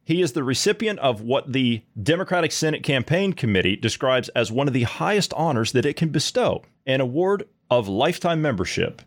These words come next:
in its majority trust program. In the award letter to Mister O'Brien, Senator Schumer,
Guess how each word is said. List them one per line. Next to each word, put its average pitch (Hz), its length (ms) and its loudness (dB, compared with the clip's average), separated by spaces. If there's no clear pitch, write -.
in 123 120 2
its 127 160 -2
majority 127 600 0
trust - 540 -2
program. - 460 0
In 139 100 2
the 151 80 2
award 156 380 0
letter 104 220 2
to - 120 -4
Mister 113 340 0
O'Brien, 85 420 0
Senator 160 360 0
Schumer, 147 640 0